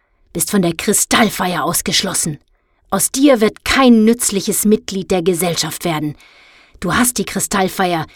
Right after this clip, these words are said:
nicht verdient. Niemals. Die Kristallfeier, schoss es Luan durch den Kopf. Seit Monaten hatte er für die Kristallprüfung gelernt.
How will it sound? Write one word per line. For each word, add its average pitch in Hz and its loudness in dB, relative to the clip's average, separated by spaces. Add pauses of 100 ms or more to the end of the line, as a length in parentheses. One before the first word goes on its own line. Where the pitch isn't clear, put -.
(160)
nicht 208 2
verdient. 202 0 (440)
Niemals. - 6 (1500)
Die - -18
Kristallfeier, 165 -6 (460)
schoss - -4
es 170 -6
Luan 170 0
durch 165 -4
den 165 -2
Kopf. - -12 (960)
Seit 202 -2
Monaten 208 2
hatte 208 -4
er 185 -6
für 180 -6
die 175 -4
Kristallprüfung 196 -4
gelernt. 175 0